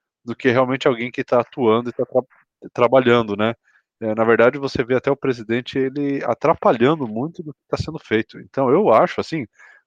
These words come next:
o Brasil tem tudo pra ser um sistema parlamentarista. Ele,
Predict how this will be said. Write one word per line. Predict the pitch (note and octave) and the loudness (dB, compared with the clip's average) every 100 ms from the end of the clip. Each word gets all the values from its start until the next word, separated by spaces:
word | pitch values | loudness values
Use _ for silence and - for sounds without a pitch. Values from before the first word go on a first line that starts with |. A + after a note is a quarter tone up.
| _ | _
o | G#2 | -4
Brasil | A2 A#2 | -2 -2
tem | - C#3+ | -8 -8
tudo | - G3+ | -8 -6
pra | E3+ | -4
ser | D3+ D#3+ | -4 -6
um | |
sistema | - - D3+ | -12 -4 -4
parlamentarista. | C#3 C#3+ C#3 C#3 - A2+ A#2+ - G2 | 0 0 0 -2 0 0 -2 -2 -2
Ele, | G#2+ B2+ G#2+ | 2 2 0